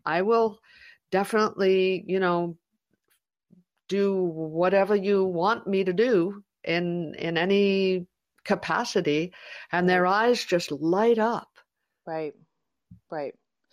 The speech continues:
Speaker 2: It is amazing. I have that experience a lot, not just in birth, but just, l-, uh, you know, giving women the space to re-remember their sovereignty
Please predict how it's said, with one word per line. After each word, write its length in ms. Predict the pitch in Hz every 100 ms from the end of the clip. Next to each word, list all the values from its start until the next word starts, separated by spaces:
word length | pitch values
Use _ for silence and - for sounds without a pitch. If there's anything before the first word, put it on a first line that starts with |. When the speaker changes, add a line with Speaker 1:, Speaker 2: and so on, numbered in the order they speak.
| - - - _
Speaker 2:
It 120 | 214
is 180 | 214 226
amazing. 400 | 208 175 165 156
I 60 | 160
have 220 | 185 196
that 120 | 190
experience 580 | 185 - 208 202 185 175
a 60 | 175
lot, 280 | 196 175
not 220 | 160 156 185
just 180 | 190
in 140 | 202 175
birth, 400 | 170 208 196 _
but 160 | 165 160
just, 300 | 185 175 - _ _
l-, 220 | - 180 -
uh, 60 | - - - -
you 120 | 185
know, 120 | 160
giving 380 | 160 190 220 240
women 300 | 202 202 190
the 80 | 156
space 420 | - 175 170 -
to 140 | -
re-remember 1120 | 156 147 165 190 170 143 139 127 151 202 247 240
their 160 | 151
sovereignty 960 | - - 247 147 208 254 254 285 294